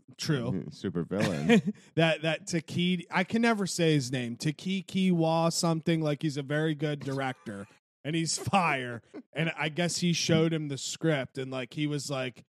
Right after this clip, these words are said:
Speaker 1: Christian Bale was incredibly impressed with the script, and, like, even that
Speaker 2: Yeah.
Speaker 1: director said he's like, he might be one of the, like, best villains Marvel's seen.
Speaker 2: Yeah.
Speaker 1: So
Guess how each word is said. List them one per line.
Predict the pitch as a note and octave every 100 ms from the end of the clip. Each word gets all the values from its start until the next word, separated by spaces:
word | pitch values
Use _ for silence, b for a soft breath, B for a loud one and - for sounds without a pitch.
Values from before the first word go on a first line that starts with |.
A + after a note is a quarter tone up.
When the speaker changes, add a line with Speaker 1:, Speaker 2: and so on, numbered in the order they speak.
| _ _ _ -
Speaker 1:
Christian | F3+ - D#3+
Bale | D3+ D3+
was | D3 C3+
incredibly | C3 - D3+ D3 C3 C#3+
impressed | C3+ B2 - C3+ C3 -
with | C3
the | A2+
script, | - C#3+ B2+ B2
and, | A#2+
like, | A#2+ A#2
even | D3 D3+ C#3+
that | C3+ C3+ -
Speaker 2:
Yeah. | - E3
Speaker 1:
director | D3+ D3 D3 D3 C3+
said | C#3
he's | C#3 B2+
like, | C3+ C3 - b b -
he | E3 F#3
might | E3+ C#3 A2
be | C3+ C3+
one | B2+ C3+ C3
of | A#2+
the, | A#2+ C3
like, | C3 B2 A2+ B2
best | C3+ - -
villains | C#3 C3 B2 B2 B2
Marvel's | C3 B2 A#2 A2+
seen. | - - B2 G#2+ F#2 F2+ -
Speaker 2:
Yeah. | F2+
Speaker 1:
So | F2+ E2+ E2